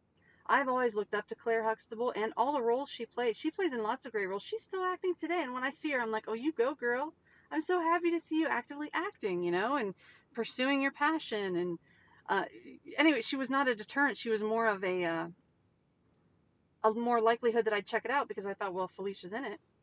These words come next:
you know, must be something pretty darn good." So I've seen the majority of her work, and I just don't understand. Like, what if it were Zoe Kravitz? Like, what if she had been,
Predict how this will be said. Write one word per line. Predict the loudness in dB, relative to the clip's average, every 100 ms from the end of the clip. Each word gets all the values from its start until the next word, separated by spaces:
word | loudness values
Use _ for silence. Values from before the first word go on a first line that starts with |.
| _
you | -6
know, | -4 -6 -10 _ _ _ _ _ _ _ -14
must | -12
be | -12
something | -14 -16 -14
pretty | -14
darn | -10 -10
good." | -10 -12 -16 _ _ _ _ _ _ _ _ _ _ _ _ _ _ _ _ _
So | -4
I've | -4
seen | -2 0 2
the |
majority | 0 -6 -6 -4
of | -4
her | -6
work, | -6 -6 -8 -10
and | -8 -8 -10 _ _ _ _ _ _ _ _ _ _ _ _ _ _ _
I | -4 -4
just | -2 -4 0
don't | -2 0
understand. | -4 -4 -8 -6 -6 -6 -12 _ _ _ _ _ _ _ _ _ _ _ _ _ _ _ _ _ _ _ _ _ _ _ _ _ _ -4
Like, | -4
what | 0 0
if | 2
it | 0
were | -2 -2
Zoe | 2 0 0
Kravitz? | -2 -2 -2 -8 -4
Like, | -2
what | 0 -2
if |
she | 0 0
had | 0 0
been, | -2 -2